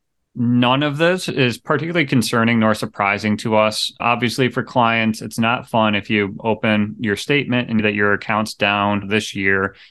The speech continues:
but we expect the global economy and markets to, to ebb and flow. You expect good periods of growth. You expect peaks. You also expect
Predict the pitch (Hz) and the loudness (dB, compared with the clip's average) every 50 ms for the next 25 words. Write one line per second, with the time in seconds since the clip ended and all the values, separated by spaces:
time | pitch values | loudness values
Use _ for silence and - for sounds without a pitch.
0 | _ _ - 113 120 131 127 123 113 - _ _ _ _ _ _ 143 135 139 131 | _ _ -8 0 2 2 2 2 0 -6 _ _ _ _ _ _ 2 2 2 2
1 | 135 - - - - 151 160 156 - - 175 131 104 127 127 123 123 127 123 117 | 0 -4 -6 -2 -2 -2 -2 -4 -4 -2 -2 -2 0 0 0 2 2 2 2 2
2 | 107 - - 117 120 120 117 110 107 107 104 104 104 107 - - - - - 120 | 0 0 0 0 0 2 2 0 2 2 2 2 0 -2 -8 -14 -12 -4 -2 0
3 | 127 127 117 113 117 123 127 120 - 120 113 113 - - - 123 113 107 107 - | 2 2 2 4 4 2 2 0 0 -2 -2 -2 -4 -6 -2 0 0 0 -2 -6
4 | 113 - - 113 113 107 117 107 104 - - 120 117 120 113 95 90 90 - 101 | -8 -6 -2 -4 -2 -2 0 -2 -4 -4 0 0 2 2 2 0 -2 -4 -2 -2
5 | 104 101 - - - 131 110 110 107 - - - - _ _ _ _ - 131 110 | -2 -2 -4 -4 -2 0 0 0 -2 -4 -12 -20 -20 _ _ _ _ -6 -2 0
6 | 127 127 113 - - 135 127 127 135 120 120 117 104 98 104 104 120 127 113 - | 0 0 0 0 0 2 4 4 4 2 2 0 0 2 2 2 2 2 -2 -4
7 | - - - - 101 104 104 107 107 - - - 117 110 - - - - 143 143 | -10 -14 -8 -4 -2 0 0 0 -2 -6 -4 -4 -4 -4 -6 -12 -4 0 0 0
8 | 127 131 - - - - 110 104 107 104 104 101 95 - - _ _ _ _ _ | 0 -2 -8 -12 -8 -4 -2 0 2 2 2 2 0 -4 -8 _ _ _ _ _
9 | _ - 135 123 127 113 - 139 123 120 117 117 - - 113 107 - - - 123 | _ 0 2 2 2 2 2 2 2 2 0 -2 -2 -4 -4 -4 -6 -6 -2 -2
10 | 113 113 113 - - | -2 -2 -2 -6 -12